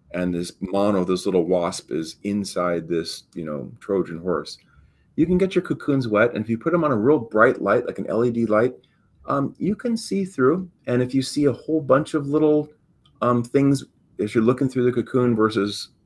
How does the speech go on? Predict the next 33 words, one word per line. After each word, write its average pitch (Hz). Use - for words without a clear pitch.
one 104
thing, 127
one 107
thing 117
would 120
be 123
a -
bee, 92
a -
whole 135
bunch 127
of 110
little 104
things 104
would 92
be 90
the 92
wasp, 87
okay? 90
Or 107
easiest, 90
um, 92
if -
in 165
May, 120
um, 107
some 127
of 123
your 127
cocoons 120
haven't 123
opened 117
up, 120